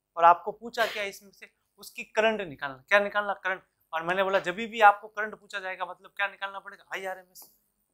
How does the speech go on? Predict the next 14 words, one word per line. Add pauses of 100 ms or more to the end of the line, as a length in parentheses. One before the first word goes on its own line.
(120)
क्या
निकालना
पड़ेगा,
आईआरएमएस,
जो
किसके
बराबर
होगा,
वीआरएमएस
बट्टी (1400)
जेड। (480)
क्या
होगा, (120)
जेड।